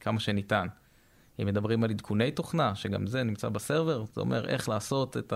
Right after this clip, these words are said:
הדלטה אפדייטס, ככה שיחסוך כמה שיותר, אה, עוד מגה בייט ועוד קילו בייט אפילו,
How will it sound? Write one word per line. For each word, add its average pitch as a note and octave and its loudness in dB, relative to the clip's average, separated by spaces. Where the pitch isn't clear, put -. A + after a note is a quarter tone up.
הדלטה C3 2
אפדייטס, D#3 0
ככה C3+ -2
שיחסוך A2 0
כמה C#3 0
שיותר, B2 0
אה, A2+ 2
עוד C#3 0
מגה C#3 0
בייט A#2+ 0
ועוד B2 0
קילו D#3 0
בייט C3 0
אפילו, B2+ 0